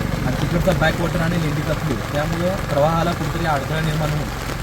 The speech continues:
गावामध्ये पाणी शिरण्याची शक्यता जास्त आहे. त्या अनुषंगानं या ठिकाणी प्रशासनामार्फत या ठिकाणी पूर्ण खबरदारी घेतलेली आहे. मेदन कल्लूरमधील पंच्याण्णव टक्के लोकांनी या ठिकाणी स्थलांतरित केलेलं आहे. नंतर उमर सांगलीमध्ये देखील लोकांचं स्थलांतर सुरू आहे,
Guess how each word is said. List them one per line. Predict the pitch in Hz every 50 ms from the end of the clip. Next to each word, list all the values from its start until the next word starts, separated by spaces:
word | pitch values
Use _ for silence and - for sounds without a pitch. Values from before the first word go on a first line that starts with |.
| - - 127
गावामध्ये | 135 143 156 170 175 170 170 175
पाणी | - 156 147 160
शिरण्याची | 165 - 180 165 156 156 156 165 196
शक्यता | 208 - 170 - - 160 - 185 160
जास्त | 156 180 170 - - -
आहे. | 104 - - - - - - - - - - - -
त्या | - 151 160
अनुषंगानं | 165 170 165 - 175 160 165 160 170
या | 170 160 151
ठिकाणी | 151 156 151 156 151 160
प्रशासनामार्फत | 160 156 135 147 147 139 151 147 151 147 143 147 147 147 139 165 170 - - - - - - - 139
या | 139
ठिकाणी | 139 147 147 147 151 156
पूर्ण | 151 170 165 170 180
खबरदारी | 170 - 156 147 151 156 151 147 151 143
घेतलेली | 147 135 - 147 160 156
आहे. | 139 120 117 - - - - - - - - - 135
मेदन | 139 143 156 160
कल्लूरमधील | 156 - 160 160 156 160 156 151 156 160 165 165 - - 165 - - -
पंच्याण्णव | 143 147 - 175 180 175
टक्के | 175 156 185 175
लोकांनी | 165 151 160 156 160 156
या | 147
ठिकाणी | 147 151 143 147 147
स्थलांतरित | 147 - 143 135 135 135 139 135
केलेलं | 135 - 143 131 139 139 139
आहे. | 139 139 143 147 - - - - - - - - - - - -
नंतर | 131 135 -
उमर | 151 151 156 156 156 160 165 156
सांगलीमध्ये | 160 160 156 160 160 160 156 156
देखील | 160 156 - 165
लोकांचं | 160 151 - 147 143 143
स्थलांतर | 151 - 147 139 139 143 143
सुरू | 139 131 - 147 151 165
आहे, | 151 135